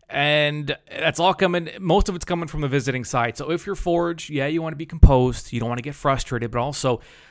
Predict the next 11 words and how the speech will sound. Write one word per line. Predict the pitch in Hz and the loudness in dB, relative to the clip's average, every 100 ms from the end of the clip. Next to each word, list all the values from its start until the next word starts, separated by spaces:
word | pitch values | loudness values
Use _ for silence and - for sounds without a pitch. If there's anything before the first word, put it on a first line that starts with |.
| - | -8
the | 120 | 4
best | 185 180 | 6 8
way | 156 147 165 | 4 4 0
to | 160 - 156 151 151 147 | -4 -4 0 2 0 0
counter | 147 175 214 247 | 0 0 0 0
that | 151 139 - | 2 2 -2
is | 175 156 | -8 -4
to | 175 | -4
just | 139 165 180 - - | -2 -4 -4 -6 -10
match | 127 131 156 202 - - - | -4 2 2 0 -6 -10 -8
it, | 135 - | -10 -10